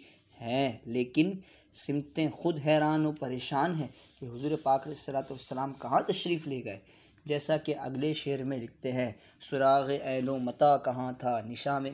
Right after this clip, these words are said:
निशान कैफ़ो इला कहाँ था, न कोई राही, न कोई साथी, न संग मंजिल, न मरहले थे।" रजब के तीन हरूफ की निस्बत से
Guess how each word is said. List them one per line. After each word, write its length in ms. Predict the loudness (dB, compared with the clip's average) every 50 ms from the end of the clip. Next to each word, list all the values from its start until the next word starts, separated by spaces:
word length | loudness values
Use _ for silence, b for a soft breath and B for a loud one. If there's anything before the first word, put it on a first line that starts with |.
| -10 -10 -10
निशान 420 | -8 -6 -2 -2 0 0 0 -2 -4
कैफ़ो 520 | -4 -4 -4 -4 -4 -4 -6 -6 -6 -4 -4
इला 240 | -2 2 4 4 4
कहाँ 360 | 2 -2 -4 -4 -4 -6 -6
था, 220 | -4 -4 -4 -4 -4
न 140 | -6 -10 -12 -4
कोई 320 | -2 -2 2 4 4 4 4
राही, 400 | 4 4 4 2 2 0 -2 -2
न 120 | -4 -6 -8 -2
कोई 260 | 0 0 2 2 2
साथी, 520 | 0 0 0 0 -2 -2 -2 -2 -2 -2 -2
न 160 | -6 -10 -12
संग 500 | -8 -6 -2 0 0 0 0 0 -2 -2 -4
मंजिल, 600 | -4 -8 -6 -6 -4 -4 -2 -2 -2 -2 -2 -6 -8 -12 -14 -12
न 120 | -12 -8
मरहले 580 | -4 -4 -4 -4 -4 -4 -6 -6 -4 -6 -6 -6 -10 -10
थे।" 420 | -8 -6 -2 2 4 4 4 4 2 0 _ _ _ _ _ _ _ _ _ _ _ _ _ _ _ _ _ _ B B B B B B B B B B B B B
रजब 280 | -2 0 0 -2 -4 -2
के 80 | -6 -8 -8 -6
तीन 220 | -6 -4 -2 -2 -2
हरूफ 380 | -2 -2 0 0 0 -2 -2
की 100 | -4 -2
निस्बत 400 | -2 -2 -2 -4 0 -2 -2 -2 -2
से 180 | -2 0 0